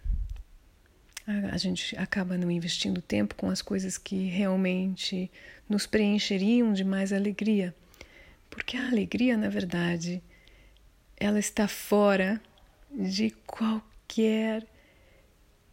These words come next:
ela tá fora de qualquer senso comum. A alegria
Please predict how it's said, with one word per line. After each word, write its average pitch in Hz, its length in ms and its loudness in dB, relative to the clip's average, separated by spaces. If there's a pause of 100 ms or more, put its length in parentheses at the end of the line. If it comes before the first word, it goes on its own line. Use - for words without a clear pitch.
(460)
ela 208 180 0
tá 220 140 -4
fora 240 680 0
de 208 260 -4
qualquer 233 380 0
senso 226 380 0
comum. 226 500 4 (760)
A 208 140 2
alegria 202 840 0